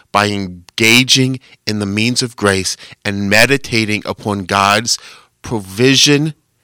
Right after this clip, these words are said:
through creation, providence, and spe-, specifically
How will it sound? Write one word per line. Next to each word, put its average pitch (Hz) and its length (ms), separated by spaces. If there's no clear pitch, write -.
through 131 680
creation, 131 840
providence, 120 720
and 101 120
spe-, - 200
specifically - 1080